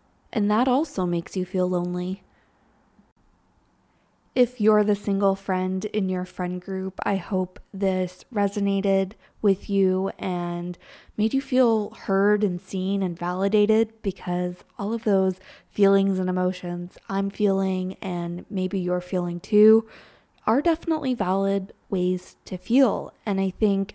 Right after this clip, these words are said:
as we grow up, I keep saying, you know, "As I get older, I realize this," or, "As I get older,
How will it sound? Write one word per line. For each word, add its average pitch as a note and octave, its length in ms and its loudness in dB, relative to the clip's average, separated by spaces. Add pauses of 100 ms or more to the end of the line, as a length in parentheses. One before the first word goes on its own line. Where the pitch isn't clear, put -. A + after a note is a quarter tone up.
as F#3+ 300 -4
we F#3 340 0 (460)
grow F#3+ 380 4
up, F#3+ 340 4
I G3 80 -4
keep - 320 -8
saying, F3+ 600 -2
you G3+ 80 -6
know, F#3 240 -4
"As F#3+ 240 2
I F#3+ 120 0
get F#3 240 -4
older, F3+ 580 -4 (680)
I G3+ 100 6
realize F3+ 680 2
this," - 320 -4
or, F3+ 120 -4
"As F#3+ 220 0
I G3 60 4
get F#3+ 180 0
older, F3+ 680 0